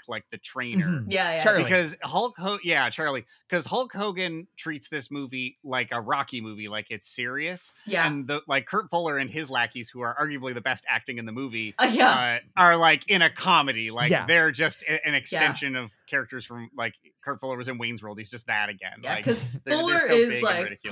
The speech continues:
Speaker 3: putting his whole pussy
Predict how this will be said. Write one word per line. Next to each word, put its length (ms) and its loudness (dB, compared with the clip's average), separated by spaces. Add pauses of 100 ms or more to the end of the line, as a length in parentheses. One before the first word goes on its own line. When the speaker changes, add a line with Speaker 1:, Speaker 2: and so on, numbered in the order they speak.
Speaker 3:
putting 380 4
his 240 -2
whole 760 -2 (1300)
pussy 680 -6